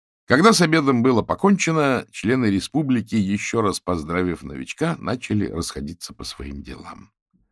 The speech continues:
Афонсу, допив сок, тоже поднялся и сказал: "Надо бы тебе город показать, а то спросят у тебя про Кошачий переулок, а ты даже о нем не слышал. Давай я устрою тебе экскурсию". "Почему именно ты?" —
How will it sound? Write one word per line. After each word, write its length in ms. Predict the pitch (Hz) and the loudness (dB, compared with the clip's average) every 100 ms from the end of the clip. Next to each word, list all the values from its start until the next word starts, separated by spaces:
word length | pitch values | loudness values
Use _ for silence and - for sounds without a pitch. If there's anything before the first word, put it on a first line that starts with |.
| _ - - - - | _ -20 -20 -10 -2
Афонсу, 540 | 90 156 175 - 139 | 0 2 2 0 0
допив 360 | 87 87 85 - | 0 -2 -4 -4
сок, 260 | 139 131 | -4 -4
тоже 200 | - 90 | -4 -6
поднялся 500 | - 76 85 - - | -6 -6 -6 -6 -8
и 40 | 82 | -10
сказал: 500 | - 80 98 101 - - _ _ - | -8 -4 -2 -2 -6 -20 _ _ -2
"Надо 200 | 156 151 | 0 0
бы 80 | 127 | -2
тебе 160 | 117 | -2
город 300 | 110 120 110 | 0 0 -4
показать, 440 | - - 76 - - | -8 -10 -8 -8 -8
а 80 | |
то 260 | 85 113 - | -2 -2 -2
спросят 500 | - 123 143 113 - | -6 -2 -2 -4 -12
у 60 | 80 | -12
тебя 220 | 87 87 | -6 -6
про 160 | 87 | -6
Кошачий 440 | 90 107 - 78 - | -6 -6 -6 -10 -8
переулок, 520 | 107 113 87 107 _ _ _ _ _ - | -4 -2 -4 -6 _ _ _ _ _ -10
а 100 | - | -4
ты 140 | 131 | 0
даже 260 | 127 117 113 | 2 4 2
о 60 | |
нем 180 | 104 110 | 2 0
не 80 | 110 | -4
слышал. 380 | - 92 - 78 _ _ - - | -6 -8 -8 -16 _ _ -20 0
Давай 260 | 135 220 277 | 4 6 4
я 120 | 117 | 0
устрою 300 | 127 - 123 | 0 2 2
тебе 240 | 107 98 104 | 2 0 -2
экскурсию". 540 | 117 - - - 69 _ _ _ _ _ - | -2 -10 -10 -10 -18 _ _ _ _ _ -8
"Почему 340 | 104 - 180 | -6 2 4
именно 300 | 185 175 180 | 4 4 2
ты?" — 340 | - 104 80 | 2 -2 -2